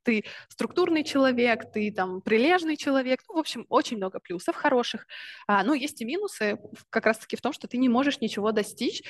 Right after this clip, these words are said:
до конца, потому что ты постоянно переживаешь, что у меня не получилось. И, а, я сейчас пытаюсь с этим драйвером не то чтобы бороться, но пытаюсь его преобразовать.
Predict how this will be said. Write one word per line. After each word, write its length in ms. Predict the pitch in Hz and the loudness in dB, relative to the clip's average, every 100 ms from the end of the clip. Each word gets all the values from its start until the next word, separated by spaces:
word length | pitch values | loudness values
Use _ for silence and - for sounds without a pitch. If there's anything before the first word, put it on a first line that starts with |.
| - | -4
до 80 | 220 | -2
конца, 380 | 220 202 - 311 | 0 -2 2 0
потому 180 | - 254 | 2 -4
что 120 | - | -4
ты 80 | - | -6
постоянно 440 | - - 208 262 294 | -6 -2 0 2 0
переживаешь, 420 | 285 208 214 262 | 0 0 2 0
что 120 | - | 0
у 40 | 208 | -4
меня 80 | 220 | -4
не 80 | |
получилось. 560 | 214 208 208 185 190 - | -4 -6 -4 -8 -8 -12
И, 160 | 220 233 233 - - - - - | -6 -4 -4 -12 -20 -20 -18 -4
а, 240 | 208 202 | -2 0
я 160 | 202 247 | 2 0
сейчас 440 | - - 320 415 - | 0 -2 2 2 0
пытаюсь 500 | - 262 254 247 - - | -2 2 2 0 -6 -16
с 100 | - | -8
этим 180 | 240 233 | -6 0
драйвером 340 | 220 233 214 202 | 4 4 4 2
не 80 | |
то 100 | 202 | 0
чтобы 240 | 247 220 208 | 0 0 0
бороться, 480 | 208 285 508 - 202 | 2 2 2 -2 -4
но 140 | 247 | -4
пытаюсь 380 | - - 262 - | -2 2 2 2
его 120 | 226 | -4
преобразовать. 640 | 233 220 202 214 214 277 | -2 -2 -2 -2 0 0